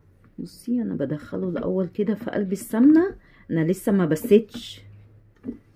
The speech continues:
ماشي؟ بدخل بس ايه الدقيق في السمنة كلها كده، ونبتدي بقى نبسه. بص احنا عملنا الخميرة في الاول ليه؟ عشان الخميرة لازم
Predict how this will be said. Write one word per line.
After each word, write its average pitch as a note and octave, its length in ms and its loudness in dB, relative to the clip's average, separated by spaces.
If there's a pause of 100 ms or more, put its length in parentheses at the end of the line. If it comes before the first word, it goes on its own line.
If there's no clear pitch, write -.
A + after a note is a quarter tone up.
(220)
ماشي؟ F3 380 0
بدخل F3+ 500 2
بس G3 300 -2
ايه G3+ 300 4
الدقيق F3 400 0
في F#3+ 120 0
السمنة G#3 640 4
كلها A3+ 400 0
كده، D4+ 280 2
ونبتدي G3+ 500 2
بقى G#3+ 320 4 (600)
نبسه. D#3+ 460 -2 (2750)
بص G3 240 -12
احنا G#3 200 -10
عملنا G#3+ 360 -2
الخميرة G#3+ 480 -2
في A#3+ 140 -8
الاول G#3+ 460 0
ليه؟ G#3+ 180 2
عشان G#3+ 360 -4
الخميرة G#3+ 500 -2
لازم A#3 440 0